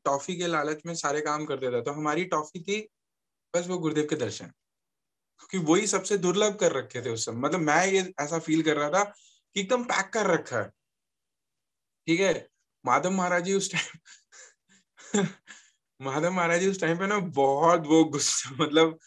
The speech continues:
उन पे बहुत वो लगता था, "यार, ये सबसे ज्यादा खड़ूस ना इस group में यही है, सबसे ज्यादा खड़ूस है।" पर हमें पता है कि उन पे सेवा का कितना भाव, भार है, वो किस प्रकार से उनकी सेवा कर रहे हैं, वो आज खैर हम feel करते हैं,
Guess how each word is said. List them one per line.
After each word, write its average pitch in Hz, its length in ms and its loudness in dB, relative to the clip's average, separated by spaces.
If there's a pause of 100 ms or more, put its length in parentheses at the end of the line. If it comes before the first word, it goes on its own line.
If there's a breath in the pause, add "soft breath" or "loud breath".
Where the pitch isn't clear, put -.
(180 loud breath)
उन 165 180 2
पे 202 120 8
बहुत 160 360 4
वो 165 120 4
लगता 120 320 2
था, 131 80 0
"यार, 175 220 4
ये 196 240 4
सबसे 190 360 2
ज्यादा 196 240 6
खड़ूस 160 500 2
ना 196 140 0
इस 165 200 2
group 147 320 0
में 175 120 0
यही 143 420 4
है, 110 200 0 (640 loud breath)
सबसे 262 260 2
ज्यादा 180 240 8
खड़ूस 127 440 2
है।" 98 100 -12 (640)
पर 185 260 0 (120)
हमें 175 280 0
पता 175 220 0
है 175 120 0
कि 180 100 -10
उन 170 200 -4
पे 180 140 -6
सेवा 143 380 0
का 160 120 0
कितना 143 340 -4
भाव, 120 580 -4
भार 123 360 -2
है, 123 240 0
वो 127 120 -6
किस 160 240 -4
प्रकार 135 500 -2
से 151 140 -8
उनकी 143 260 -8
सेवा 139 280 -4
कर 139 140 -4
रहे 151 80 0
हैं, 151 60 -2
वो 156 60 2
आज 135 340 -4
खैर 156 180 -4
हम 151 140 -4
feel 135 280 -10
करते 127 260 -6
हैं, 147 160 -6